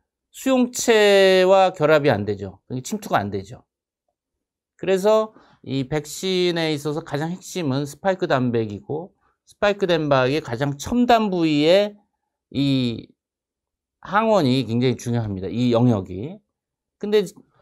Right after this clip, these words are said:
얼마 전에 지금 뭐, 그 전 세계적으로 뭐 지에이치니 G타입, 우리나라도 그 다수를 점하고 있는, 어, 코로나 일구 변이 바이러스, 변종이라고까지 얘기할 필요는 없을 것 같아요. 변이 바이러스.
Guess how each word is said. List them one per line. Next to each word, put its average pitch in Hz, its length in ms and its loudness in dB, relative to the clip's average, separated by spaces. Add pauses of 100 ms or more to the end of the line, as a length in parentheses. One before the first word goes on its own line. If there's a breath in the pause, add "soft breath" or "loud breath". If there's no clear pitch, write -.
얼마 185 260 0
전에 180 300 0
지금 147 240 -4
뭐, 131 440 -2 (420)
그 110 440 -8
전 143 180 -6
세계적으로 135 640 -4
뭐 107 180 -12
지에이치니 123 760 -6
G타입, 127 640 -6
우리나라도 107 720 -6 (640)
그 92 140 -16
다수를 123 360 -8
점하고 135 640 -6
있는, 104 520 -6 (500)
어, 80 260 -18
코로나 156 300 -8
일구 110 300 -6
변이 110 1200 -8
바이러스, 101 440 -8
변종이라고까지 175 1120 0
얘기할 120 320 -4
필요는 156 240 -12
없을 - 140 -20
것 107 100 -20
같아요. - 200 -20
변이 110 400 -4
바이러스. 95 580 -12